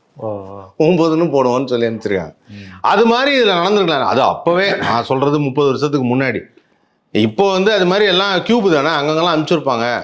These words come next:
Speaker 2: டி வி டி மாதிரி.
Speaker 1: இல்ல, இல்ல, கியூப்ல ஏத்துறதை வெளியில எடுக்க முடியாது நீங்க.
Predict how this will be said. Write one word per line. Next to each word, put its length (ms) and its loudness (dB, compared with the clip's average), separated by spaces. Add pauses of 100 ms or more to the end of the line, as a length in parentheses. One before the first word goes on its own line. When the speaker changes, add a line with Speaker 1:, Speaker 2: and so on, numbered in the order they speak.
(100)
Speaker 2:
டி 160 0
வி 100 2
டி 80 -2
மாதிரி. 460 -2
Speaker 1:
இல்ல, 140 2
இல்ல, 140 2
கியூப்ல 680 2
ஏத்துறதை 320 0
வெளியில 200 -2
எடுக்க 280 -4
முடியாது 380 -10
நீங்க. 160 -20